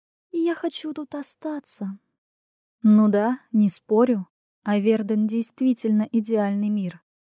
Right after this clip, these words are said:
и мне тоже он невероятно нравится, поэтому видеть тут захватчицу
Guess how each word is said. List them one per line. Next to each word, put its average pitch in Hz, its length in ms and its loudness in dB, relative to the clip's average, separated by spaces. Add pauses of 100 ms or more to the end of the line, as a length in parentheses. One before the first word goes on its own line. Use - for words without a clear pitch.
и 220 100 2
мне 226 200 6
тоже 247 340 0
он 214 160 4
невероятно 214 640 0
нравится, 185 680 -4 (460)
поэтому 214 520 2
видеть 202 360 -6
тут 220 180 -6
захватчицу 214 840 -4